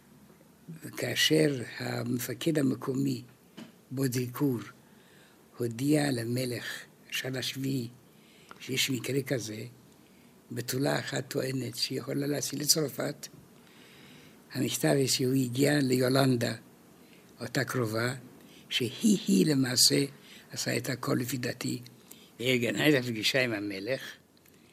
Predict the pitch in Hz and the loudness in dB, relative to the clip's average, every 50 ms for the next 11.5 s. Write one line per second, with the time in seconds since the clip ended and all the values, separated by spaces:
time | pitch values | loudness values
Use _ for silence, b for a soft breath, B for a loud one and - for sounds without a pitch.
0 | b b b b - _ _ _ - - _ - - 110 120 127 127 107 117 117 | b b b b -20 _ _ _ -20 -20 _ -12 -4 0 2 4 4 4 2 0
1 | 104 101 104 101 104 101 104 104 104 107 110 120 120 120 117 107 95 95 95 104 | 0 0 -2 -2 -2 -2 -2 -2 -2 -2 0 0 0 0 0 -2 -4 -6 -8 -8
2 | 117 - - - - - _ _ - - - _ _ - - - - - - - | -8 -10 -12 -16 -16 -20 _ _ -20 -20 -20 _ _ -20 -20 -20 -20 -20 -20 -20
3 | - - - - - - - - _ _ _ _ _ _ _ _ _ _ _ _ | -20 -20 -20 -20 -20 -20 -20 -20 _ _ _ _ _ _ _ _ _ _ _ _
4 | _ _ _ - 147 143 151 139 - 156 147 143 123 123 131 131 127 - - - | _ _ _ 0 2 4 4 4 6 6 6 6 6 4 4 2 2 0 0 2
5 | - - - 156 143 139 135 143 151 160 143 135 - - 120 120 - - 113 - | 2 4 6 6 4 6 6 6 6 6 4 2 -2 -6 -2 -2 0 0 -2 -2
6 | - 147 151 147 135 135 127 - - 135 - - - 185 180 165 131 117 - - | 0 2 2 2 2 0 -2 -4 -4 0 2 4 6 6 6 6 4 2 -2 -14
7 | b b b b b b b b b b b b - - - - - - - - | b b b b b b b b b b b b -20 -20 -20 -20 -20 -10 -4 0
8 | 131 131 131 117 135 143 170 208 214 180 110 117 113 110 107 104 104 104 101 104 | 0 2 2 2 2 4 4 4 4 4 2 2 0 0 0 0 -2 -2 -4 -6
9 | 101 101 - - - - - - - - - - - - - - - - 147 147 | -8 -10 -12 -16 -20 -20 -20 -20 -20 -20 -20 -20 -20 -20 -16 -4 0 2 4 6
10 | 147 135 135 127 131 135 160 190 214 208 - 214 190 - - 180 180 170 165 175 | 6 6 4 4 2 4 4 4 2 2 0 0 0 2 2 2 2 4 2 0
11 | 170 - 196 185 185 - 185 180 180 | 0 0 -2 -2 -2 -2 -2 -2 -2